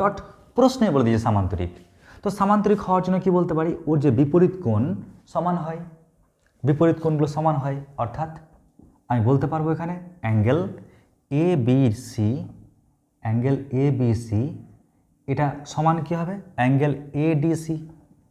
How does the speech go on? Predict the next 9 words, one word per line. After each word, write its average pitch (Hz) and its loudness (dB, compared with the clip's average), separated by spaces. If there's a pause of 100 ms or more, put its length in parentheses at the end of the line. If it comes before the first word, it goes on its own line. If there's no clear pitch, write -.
(400)
অ্যাঙ্গেল 110 0 (340)
এডিসি। 135 -4 (840)
তাহলে 131 0 (240)
এই 151 6 (100)
কোণ 180 2 (220)
আর 131 2
এই 143 0
কোণ 160 0 (120)
সমান 165 0